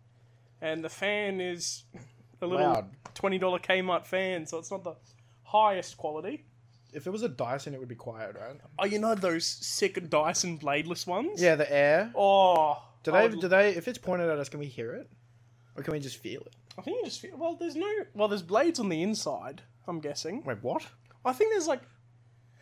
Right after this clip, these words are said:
Speaker 2: No, I thought it was magnets. Okay, I, I sound stupid
Speaker 1: Magnets?
Speaker 2: saying that. Yeah, there's no, you
Speaker 1: Oh.
Speaker 2: can put your hand in it. It's not
Speaker 1: Um,
Speaker 2: gonna, there aren't tiny blades. It's just
Speaker 1: No,
Speaker 2: a big
Speaker 1: no, no, I mean, like, inside the ring.
Speaker 2: You think there's tiny blades?
Speaker 1: Yeah, I think there's, like, a little, like, suction. I wanna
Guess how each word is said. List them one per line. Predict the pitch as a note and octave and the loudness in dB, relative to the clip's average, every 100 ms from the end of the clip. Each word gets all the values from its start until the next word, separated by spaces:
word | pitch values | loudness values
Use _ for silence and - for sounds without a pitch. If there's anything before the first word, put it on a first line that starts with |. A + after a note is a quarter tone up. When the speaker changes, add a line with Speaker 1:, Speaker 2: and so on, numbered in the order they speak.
| - | -2
Speaker 2:
No, | B3+ G#3 | 4 6
I | |
thought | D4 | 6
it | A3+ | 4
was | E3 | 2
magnets. | D3 E3 G3+ D#3+ A2 - | -2 -2 0 -2 -6 -2
Okay, | D#3+ D3 | 0 2
I, | C3 | 2
I | D#3+ | 2
sound | D#3+ D#3 G#3 D4 | 0 0 4 4
stupid | C#4+ G#3+ | 6 4
Speaker 1:
Magnets? | D#3 C#3 | 4 0
Speaker 2:
saying | D#3 C#3+ C#3 | 0 0 0
that. | C#3 | -4
Yeah, | G#3 D4+ B2 A#2+ F3+ | 0 2 4 4 4
there's | A#3 | 4
no, | C4 | 6
you | A3 D4+ | 6 6
Speaker 1:
Oh. | |
Speaker 2:
can | E4+ | 6
put | E4+ | 6
your | G3 | 6
hand | C#4 D4+ A3 | 8 8 6
in | E3 | 4
it. | D#3+ | 6
It's | F3 | 6
not | A#3+ | 6
Speaker 1:
Um, | |
Speaker 2:
gonna, | G3 - - _ _ - | 4 -4 -18 _ _ 6
there | G3 | 8
aren't | D4+ A3+ | 8 8
tiny | B3+ A#3+ | 8 8
blades. | G3 A3 | 8 8
It's | G3+ | 6
just | B3 A#3+ | 2 10
Speaker 1:
No, | C#4 | 10
Speaker 2:
a | |
big | A3 | 10
Speaker 1:
no, | C#4+ B3 - - | 8 8 4 2
no, | B3+ A#3+ | 6 8
I | A3+ | 8
mean, | B3 B3+ B3 | 6 4 6
like, | A#3 G#3 - _ _ _ | 6 6 2 _ _ _
inside | A#3+ A3+ - G#3+ F#3+ | 0 0 0 0 0
the | E3+ | -2
ring. | D#3 E3+ D#3+ C3+ C#3 _ _ _ _ _ D3 | 0 0 0 -4 -12 _ _ _ _ _ -8
Speaker 2:
You | D3+ | -4
think | F#3 | 0
there's | F3 | 0
tiny | - E3+ E3+ | 0 2 2
blades? | D3 C#3 A2 G#2 | 4 2 2 2
Speaker 1:
Yeah, | G3 | 2
I | |
think | A3 B3 | 2 -4
there's, | A#3 | -4
like, | A3+ | -4
a | G#3+ | -2
little, | G#3+ G#3+ F#3 | 0 0 -2
like, | D#3+ D3 | -4 -4
suction. | - A3 - F3+ E3 F3+ | -8 -10 -10 -8 -8 -6
I | F#3+ | -4
wanna | C#4+ G3 D3 | -2 -2 -4